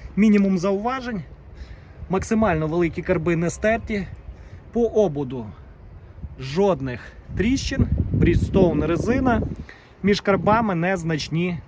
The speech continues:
тріщини. Передні шини взагалі є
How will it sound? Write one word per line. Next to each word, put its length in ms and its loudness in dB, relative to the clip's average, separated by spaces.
тріщини. 440 -4
Передні 360 0
шини 300 -2
взагалі 500 0
є 380 -2